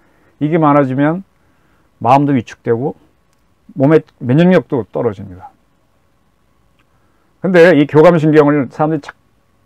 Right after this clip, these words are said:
잠깐 착각하는 게 즐거운 때도 교감신경이 활성화돼요.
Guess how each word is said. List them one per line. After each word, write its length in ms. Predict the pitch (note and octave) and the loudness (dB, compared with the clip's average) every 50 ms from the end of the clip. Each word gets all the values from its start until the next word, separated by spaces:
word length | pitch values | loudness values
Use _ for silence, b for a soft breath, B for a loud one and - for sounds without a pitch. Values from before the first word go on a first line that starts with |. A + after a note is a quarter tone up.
| _ _ _ _ _ _ _ _ _ _ _ | _ _ _ _ _ _ _ _ _ _ _
잠깐 360 | - A#3+ A3+ G3+ E3 C3 B2 - _ _ _ _ _ _ _ _ _ _ _ - | 0 0 2 2 2 0 -4 -8 _ _ _ _ _ _ _ _ _ _ _ -20
착각하는 560 | - - - F#3 D#3+ D#3 D3+ C#3 B2 A#2 A2+ | -20 -12 -10 -10 -10 -8 -8 -8 -8 -8 -8
게 200 | C#3 C3+ A2+ F#2+ G2 - _ _ _ _ _ _ _ _ _ _ | -8 -10 -10 -12 -14 -20 _ _ _ _ _ _ _ _ _ _
즐거운 640 | - - D#3+ F3 G3+ F#3 G#3 G#3 G#3 G#3 G3+ G3 E3+ | -4 -2 0 2 4 4 6 6 6 6 6 4 2
때도 320 | - F#3+ E3+ E3 E3 D3+ | 0 0 2 2 0 0
교감신경이 760 | C3+ - C#3+ C3+ D3+ D3 C3 C3+ C3+ C3+ C3 C3 B2+ A#2 A2 - _ _ | 0 0 0 0 0 0 0 0 0 0 0 0 0 -2 -4 -6 _ _
활성화돼요. 800 | - - E3 D#3+ - - D3+ B2+ A2 G2 G2 F#2 F#2 F2+ F#2 | -14 -12 -12 -10 -8 -8 -8 -8 -8 -8 -10 -14 -16 -16 -20